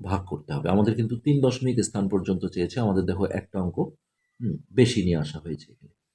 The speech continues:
তো এই, এইটার জন্য আমরা এখন যেটা করব, উম, এটাকে পনেরো দিয়ে ভাগ করে নেব। তো এইটুককে প্রথমে দেখো একবার যায়, পনেরোকে পনেরো। তাহলে এটা ভাগশেষ হচ্ছে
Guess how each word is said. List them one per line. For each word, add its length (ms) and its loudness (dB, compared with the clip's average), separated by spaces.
তো 280 4
এই, 260 6
এইটার 240 6
জন্য 200 4
আমরা 260 6
এখন 200 0
যেটা 200 6
করব, 260 4
উম, 240 0
এটাকে 340 0
পনেরো 320 0
দিয়ে 180 2
ভাগ 120 -6
করে 180 -6
নেব। 180 -10
তো 260 0
এইটুককে 380 4
প্রথমে 340 2
দেখো 300 2
একবার 400 0
যায়, 260 2
পনেরোকে 640 -2
পনেরো। 300 -4
তাহলে 260 -2
এটা 280 2
ভাগশেষ 460 -4
হচ্ছে 260 -6